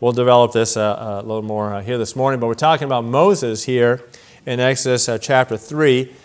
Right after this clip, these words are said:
And you know the, the background of Moses a little bit. Uh, he really grew up as a privileged young man. Um, you know, kind of a scary beginning to his life, right? He's kind of floating out on a river there, and,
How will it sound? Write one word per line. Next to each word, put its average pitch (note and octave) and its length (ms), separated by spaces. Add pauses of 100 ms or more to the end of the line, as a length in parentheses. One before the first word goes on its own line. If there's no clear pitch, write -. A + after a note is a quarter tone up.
(200)
And C3 120 (100)
you F3 120
know F#3+ 140
the, C#3+ 160
the C3 100
background C#3 580
of A#2+ 100
Moses B2 560
a C#3 100
little B2 240
bit. B2+ 360
Uh, A2+ 380 (800)
he C#3+ 120
really D#3+ 300
grew C#3+ 240
up D#3 200
as B2 120
a A#2+ 60
privileged D3 720
young C3+ 280
man. B2+ 400
Um, G2+ 520 (440)
you C3 60
know, C#3 120
kind D#3 160
of D3 60
a B2 60
scary E3 560
beginning D#3+ 480
to C3+ 140
his C#3+ 140
life, C#3 320
right? D3+ 240
He's C#3 80
kind D#3 200
of A2+ 120
floating D3 540
out C#3+ 180
on C3+ 60
a A#2 160
river B2+ 400
there, A#2 400
and, A2 160